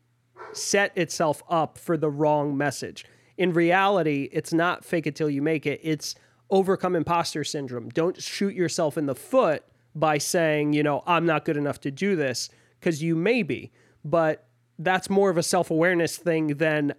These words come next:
"I'm gonna bullshit everybody <laughs> around me so that I can get some money to do something fake," right?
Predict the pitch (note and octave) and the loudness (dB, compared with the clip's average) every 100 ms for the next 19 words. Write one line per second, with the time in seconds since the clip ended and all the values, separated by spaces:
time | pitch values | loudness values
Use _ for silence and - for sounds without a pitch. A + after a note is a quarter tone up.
0 | F#3 F3 E3 D3+ C#3 E3 E3 - D3 C#3+ | 0 2 2 0 2 0 0 -2 -2 0
1 | C#3+ D3+ D#3+ C#3 A#3+ - A3+ G#3+ G3+ B3 | 0 0 2 2 2 2 0 0 -2 -4
2 | A3 - G3+ F3 F3 E3 E3+ D3+ - - | -2 2 2 4 0 0 0 -2 -6 -6
3 | - F3+ F#3 D#3+ D#3+ E3+ D3+ D3 C#3+ D#3 | -2 0 0 0 2 2 2 0 0 -2
4 | D3 D3+ C#3+ C#3 A#2 E3+ C3 A2 C3+ C3+ | 0 -2 -2 -6 -4 -4 -4 -6 -6 -6